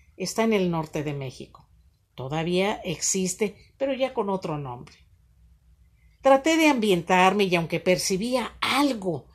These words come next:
fuera de lo común en los pasillos y alrededores de los jardines de esa institución, me sentía rara, pero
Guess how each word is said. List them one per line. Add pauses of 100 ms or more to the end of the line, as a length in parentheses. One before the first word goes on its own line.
(120)
fuera
de
lo
común
en
los
pasillos (240)
y
alrededores
de
los
jardines (320)
de
esa
institución, (1700)
me
sentía
rara, (1400)
pero